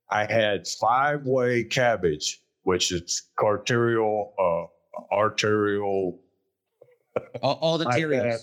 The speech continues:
Speaker 1: graft. I, I, I'm not the doctor. I'm, I'm the ex-athlete, airline guy, okay? But all I know is now these doctors, they,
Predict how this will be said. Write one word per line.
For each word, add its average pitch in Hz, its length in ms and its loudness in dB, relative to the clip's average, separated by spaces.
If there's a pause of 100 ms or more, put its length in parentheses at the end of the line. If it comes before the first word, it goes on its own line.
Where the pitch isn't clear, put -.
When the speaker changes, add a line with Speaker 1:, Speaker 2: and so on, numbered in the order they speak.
(240)
Speaker 1:
graft. 117 540 0
I, 113 40 -2
I, 113 680 -4
I'm 123 60 -10
not 139 140 0
the 147 80 0
doctor. 143 440 0
I'm, 92 160 -2
I'm 101 260 0
the 117 340 0
ex-athlete, 104 680 -2
airline 85 400 0
guy, 73 100 -4 (160)
okay? 101 280 -4 (360)
But 110 160 0
all 123 220 2
I 156 120 2
know 139 320 2
is 110 200 -2
now 113 340 2
these 113 240 -2
doctors, 117 680 -2 (580)
they, 101 540 0